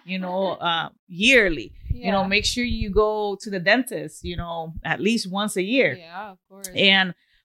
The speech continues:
Speaker 1: we, there's a lot of things. I mean, there's so much education when we, when we speak about health.
Speaker 2: Mm-hmm.
Speaker 1: Tanta educación, tanto conocimiento que hay en cuanto a la salud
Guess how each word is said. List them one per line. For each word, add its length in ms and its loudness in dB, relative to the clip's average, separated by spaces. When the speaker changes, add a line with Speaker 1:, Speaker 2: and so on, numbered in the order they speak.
Speaker 1:
we, 260 0
there's 260 4
a 60 0
lot 200 -2
of 120 -4
things. 240 -8
I 60 -2
mean, 240 -8
there's 300 -2
so 120 -2
much 280 -4
education 760 -6
when 120 -4
we, 120 -6
when 360 -6
we 200 -2
speak 580 -6
about 380 -2
health. 240 -10
Speaker 2:
Mm-hmm. 400 -20
Speaker 1:
Tanta 320 0
educación, 720 -2
tanto 640 0
conocimiento 960 0
que 100 4
hay 180 4
en 120 -4
cuanto 580 -2
a 140 -2
la 160 0
salud 500 -2